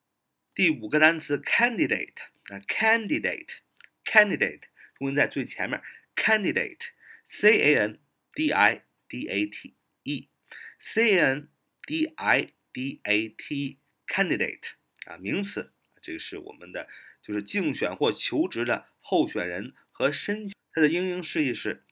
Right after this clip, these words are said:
a person who is trying to be elect-, elected or is appi-, applying for a job。A person who is trying to be elected or is applying for a job。就是说一个人啊，什么样的一个人呢？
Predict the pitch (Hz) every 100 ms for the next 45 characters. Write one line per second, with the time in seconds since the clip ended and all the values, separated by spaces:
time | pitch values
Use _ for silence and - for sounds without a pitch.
0 | - 113 - 240 233 127 165 196 - _
1 | _ - 202 156 - - 202 220 180 165
2 | 160 139 131 - - 135 214 - - 107
3 | 104 131 220 - 147 104 - - _ -
4 | 147 185 - - 107 - - - 175 196
5 | - 101 - 151 208 196 170 185 - -
6 | 113 104 156 - 76 - _ _ _ _
7 | _ _ _ _ _ - 123 - - 262
8 | - 127 175 196 _ _ - 180 165 147
9 | - - 214 196 175 160 143 135 135 113
10 | 120 226 - 127 127 143 _ _ - 127
11 | 135 127 - - 104 139 175 202 139 143
12 | 139 117 104 98 156 - - - _ -
13 | _ 107 123 120 151 147 110 143 - -
14 | _ _ - 196 180 143 113 123